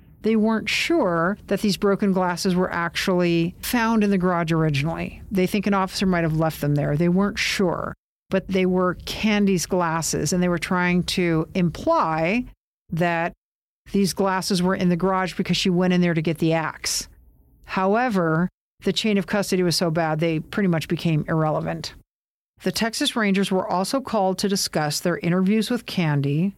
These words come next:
and Fred Cummings testified that Candy's fingerprint matched the bloody thumbprint in the photograph. Doctor DeMaio, the Dallas County medical examiner, testified that there were forty-one chop wounds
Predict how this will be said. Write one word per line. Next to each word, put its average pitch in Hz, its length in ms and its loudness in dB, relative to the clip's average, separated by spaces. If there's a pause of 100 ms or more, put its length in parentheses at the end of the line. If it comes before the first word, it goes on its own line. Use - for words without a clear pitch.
(120)
and 180 200 0
Fred 175 340 -2
Cummings 285 500 0
testified 156 800 -2
that 180 180 -2
Candy's 185 380 0
fingerprint 254 840 -2 (140)
matched 185 400 -2
the 180 80 0
bloody 185 540 0 (120)
thumbprint 185 540 0
in 175 140 2
the 165 60 0
photograph. 151 800 -4 (520)
Doctor 190 320 -2
DeMaio, 175 520 2
the 165 120 0
Dallas 185 360 0
County 226 300 2
medical 202 400 2
examiner, 160 560 0
testified 160 960 -2 (200)
that 180 280 0
there 180 160 2
were 180 320 0
forty-one 226 1000 2
chop 220 440 -4
wounds 165 560 2